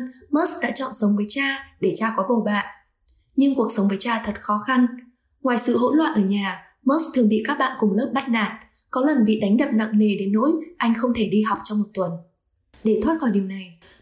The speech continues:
Musk đã rút lui vào đọc và nghiên cứu. Sở hữu một trí nhớ nhiếp ảnh đáng kinh ngạc, Musk đã có thể đọc hai cuốn bách khoa toàn thư và ghi nhớ mọi thứ. Hướng dẫn của Hitchhiker về thiên hà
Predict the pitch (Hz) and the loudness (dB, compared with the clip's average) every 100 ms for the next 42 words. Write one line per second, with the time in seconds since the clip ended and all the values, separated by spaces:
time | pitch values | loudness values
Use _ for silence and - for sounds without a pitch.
0 | - 262 320 - 220 220 349 269 285 233 | -2 0 0 -2 -4 -2 0 2 0 2
1 | 208 202 - - 190 214 214 214 202 285 | 0 0 -4 -8 0 0 2 0 0 -2
2 | 427 - - _ _ _ - 240 214 247 | -6 -12 -20 _ _ _ -2 0 2 4
3 | 320 - 220 214 214 302 320 254 196 165 | 2 2 2 4 4 4 2 -2 -4 -4
4 | 185 214 269 254 208 - - - - 285 | -4 -4 -2 -2 -2 -4 -16 -14 -2 0
5 | 370 - - 247 254 277 208 202 - 285 | 0 -4 -6 -4 0 0 0 -4 -6 -6
6 | 277 220 220 349 - 285 269 240 196 254 | -2 2 2 0 -2 -4 -2 0 -2 -2
7 | 285 269 - _ - 196 220 214 180 202 | -4 -6 -10 _ -6 0 2 2 0 -2
8 | 233 - 202 202 311 - _ _ - - | -4 -4 -6 -4 -8 -12 _ _ -20 -20
9 | - 240 233 220 294 302 214 254 277 - | -2 0 2 2 2 0 0 -2 -4 -4
10 | - 233 202 196 196 302 285 254 208 - | -2 0 2 0 0 0 2 0 -2 -4